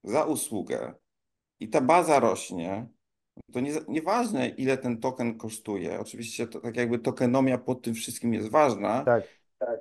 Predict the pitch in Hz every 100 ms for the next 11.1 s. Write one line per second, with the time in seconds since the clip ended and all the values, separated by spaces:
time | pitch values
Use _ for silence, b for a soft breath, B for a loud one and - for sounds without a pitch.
0 | 113 110 135 143 147 147 - - - -
1 | 160 139 135 139 127 127 127 127 - 120
2 | 123 120 151 120 90 - - - 110 113
3 | 139 143 - 143 175 156 135 117 127 151
4 | 143 127 120 127 127 107 78 76 - _
5 | _ _ _ 107 107 143 156 135 135 127
6 | 123 b _ _ _ 131 - 131 135 156
7 | 156 127 113 - 135 123 120 - - -
8 | 123 - 127 - 147 151 127 117 95 -
9 | - 120 123 135 135 120 120 139 131 117
10 | 117 110 110 110 - 98 123 123 113 107
11 | 101